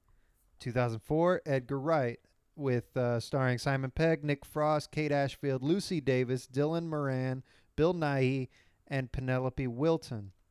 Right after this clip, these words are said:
But yeah, I, I don't find zombie movies in general very spooky, and so I feel like, uh, this should be, you know, it, it should be given to, uh, Shaun of the Dead regardless. I think it's a fantastic film.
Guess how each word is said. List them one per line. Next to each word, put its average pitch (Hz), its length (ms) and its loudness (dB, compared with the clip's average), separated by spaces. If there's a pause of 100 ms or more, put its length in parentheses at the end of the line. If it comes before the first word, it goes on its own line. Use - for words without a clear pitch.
(520)
But 151 240 0
yeah, 185 540 4
I, 170 120 2
I - 20 4
don't 240 200 2
find 208 280 -2
zombie 185 380 0
movies 202 420 -4
in 170 120 -4
general 160 380 -2
very 185 260 0
spooky, 247 540 -8 (460)
and 160 180 -4
so 170 440 0 (340)
I 160 140 -4
feel 165 260 -6
like, 160 340 -2
uh, 156 360 2 (200)
this 156 160 -4
should 147 400 -6
be, 151 160 -6 (320)
you 165 80 -8
know, 147 120 -2
it, 143 200 -2
it 147 140 -8
should 151 160 -8
be 147 100 -4
given 147 440 -4 (540)
to, 147 340 -4
uh, 139 340 0 (360)
Shaun 151 320 -2
of 143 60 4
the 127 60 -2
Dead 131 220 0
regardless. 131 580 -2
I 117 80 -12
think 123 220 -14
it's - 140 -16
a 120 60 -14
fantastic 131 800 -10
film. 143 300 -6